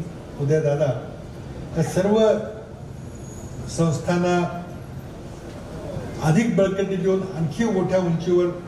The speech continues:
न्यायचा प्रयत्न करतायत. साखर कारखान्यामध्ये अडचण आली होती,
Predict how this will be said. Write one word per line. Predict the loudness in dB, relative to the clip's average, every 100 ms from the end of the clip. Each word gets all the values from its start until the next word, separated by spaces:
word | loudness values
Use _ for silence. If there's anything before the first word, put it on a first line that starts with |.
| -12 -14 -6
न्यायचा | -4 0 0
प्रयत्न | 2 0 0
करतायत. | -2 -6 -8 -10 -10 -10 -10 -10 -10 -2
साखर | 0 4 4
कारखान्यामध्ये | 4 2 2 0 2 4
अडचण | 2 2 0
आली | 2 2
होती, | 2 0